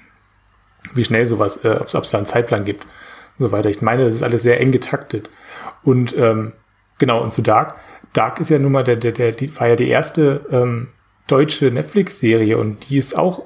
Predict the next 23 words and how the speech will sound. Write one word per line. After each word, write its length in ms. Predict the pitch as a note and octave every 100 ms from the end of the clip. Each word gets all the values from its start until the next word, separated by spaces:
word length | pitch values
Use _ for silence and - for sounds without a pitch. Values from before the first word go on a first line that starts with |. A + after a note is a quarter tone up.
| -
auf, 220 | - -
auf 220 | - B2 E3+
ihre 280 | D#3+ D#3+
Weise 300 | A#2+ A2+ C3+
ja 220 | D3+ D3 C#3
schon 260 | C#3+ C#3
so 80 | C#3
eine 100 | C#3
Benchmark, 640 | B2+ D3 F3 - A2+ A2+ B2
also 160 | A2+
so 140 | A2 A2+
ein, 100 | A#2
so 120 | A#2
ein, 80 | A2+
so 100 | A#2
ein 60 |
Vorbild 380 | - C#3+ D#3 C#3
für 140 | -
alle 200 | A#2+ A2
anderen 460 | A2 G#2 G2+ A2 A2 - - - - - _ -
gewesen. 500 | A2+ A2 A2 G#2+ G#2
Und 180 | G#2+
warum 440 | G#2 G#2+ D3+ F3